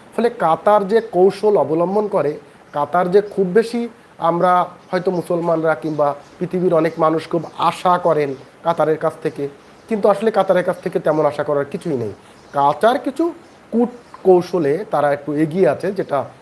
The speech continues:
সৌদি কখনো পারেনি, পারবে না, সেটা তারা পেরেছে। কিন্তু সৌদির মতো তারাও, তাদের হাত পা বাঁধা। তা না হলে দেখেন, এত নৃশংসভাবে মানুষকে হত্যা করা, শিশুকে, নারীকে হত্যা করা হয়েছে। অথচ পৃথিবীর কোনো একটি দেশ, মানে,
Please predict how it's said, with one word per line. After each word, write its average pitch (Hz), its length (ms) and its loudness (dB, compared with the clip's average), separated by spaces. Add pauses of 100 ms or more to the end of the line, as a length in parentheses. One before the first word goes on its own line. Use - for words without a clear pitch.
(140)
সৌদি 160 260 0
কখনো 165 340 -2
পারেনি, 190 380 -2
পারবে 170 320 0
না, 220 140 -2 (380)
সেটা 233 280 2
তারা 151 260 2
পেরেছে। 143 320 -4
কিন্তু 185 280 -6 (120)
সৌদির 175 320 2
মতো 214 220 2
তারাও, 156 400 2 (240)
তাদের 170 240 0
হাত 147 320 -2
পা 151 100 0
বাঁধা। 131 380 0 (440)
তা 185 140 4
না 226 100 2
হলে 233 220 0
দেখেন, 185 540 0 (1080)
এত 175 240 2
নৃশংসভাবে 190 920 2
মানুষকে 151 440 -4
হত্যা 170 240 -6
করা, 143 260 0
শিশুকে, 170 420 -6
নারীকে 156 320 0
হত্যা 160 260 -4
করা 156 220 -2
হয়েছে। 135 260 -2
অথচ 202 280 -4
পৃথিবীর 220 480 -2 (320)
কোনো 226 420 4
একটি 269 400 -2
দেশ, 170 340 2 (1200)
মানে, 196 340 4